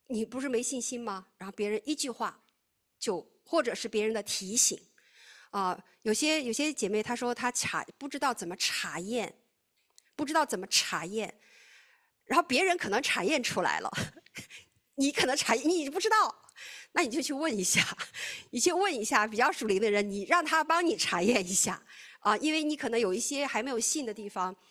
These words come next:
所以这都是在肢体相交的时候，别人可能真的，神，神已经借着，神已经跟他说了，哎，他可能生命中有一些什么问题，你可以主动去问一下哈，帮，让人家帮你查验一下哈。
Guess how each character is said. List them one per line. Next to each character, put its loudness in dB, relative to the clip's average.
所 -2
以 -2
这 0
都 0
是 -4
在 2
肢 -6
体 -8
相 -6
交 -4
的 -8
时 -12
候， -8
别 4
人 2
可 -6
能 -4
真 -2
的， -2
神， -2
神 -4
已 -2
经 -6
借 -4
着， 0
神 4
已 2
经 -2
跟 0
他 -4
说 -6
了， -2
哎， -8
他 -8
可 -10
能 -6
生 -6
命 -2
中 -6
有 -4
一 -6
些 -8
什 -12
么 -12
问 -14
题， -18
你 -10
可 -4
以 -4
主 -8
动 -4
去 -8
问 -6
一 -8
下 -10
哈， -14
帮， -6
让 -2
人 -4
家 -2
帮 -4
你 -10
查 -6
验 -12
一 -14
下 -12
哈。 -16